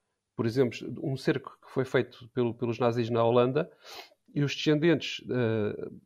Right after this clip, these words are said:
eh, os, os descendentes netos, eh, dessa,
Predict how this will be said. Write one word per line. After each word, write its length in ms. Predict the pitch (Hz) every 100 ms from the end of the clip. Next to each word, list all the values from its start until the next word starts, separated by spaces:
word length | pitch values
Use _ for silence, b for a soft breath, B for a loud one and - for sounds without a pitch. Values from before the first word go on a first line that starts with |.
| _ _ _ - -
eh, 260 | - - - - - - 185 _ _ _ _ _ _ _ -
os, 220 | - -
os 200 | - -
descendentes 480 | - 139 160 156 -
netos, 500 | 127 113 - - - b b b b _
eh, 500 | - 120 110 110 101
dessa, 580 | 101 139 139 - 135 123